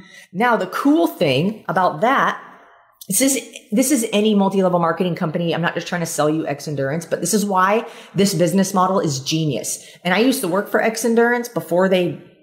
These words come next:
got this business model. And when they told me they were doing it, I was like, "Immediately, same day, sign me up within ten minutes."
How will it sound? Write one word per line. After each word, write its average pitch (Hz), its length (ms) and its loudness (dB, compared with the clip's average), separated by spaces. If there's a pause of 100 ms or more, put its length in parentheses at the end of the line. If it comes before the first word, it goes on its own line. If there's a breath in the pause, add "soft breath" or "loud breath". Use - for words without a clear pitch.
got 156 260 0
this 202 120 0
business 226 400 0
model. 240 400 2 (120)
And 185 120 2
when 190 140 2
they 233 140 4
told 208 360 2
me 247 120 -6
they 208 120 2
were 175 160 0
doing 160 340 4
it, 262 260 0 (120)
I 190 100 2
was 165 100 0
like, 156 240 0
"Immediately, 175 520 2
same 185 340 2
day, 151 260 4
sign 160 340 -2
me 160 120 2
up - 160 -2
within 147 260 4
ten 185 280 0
minutes." - 520 -2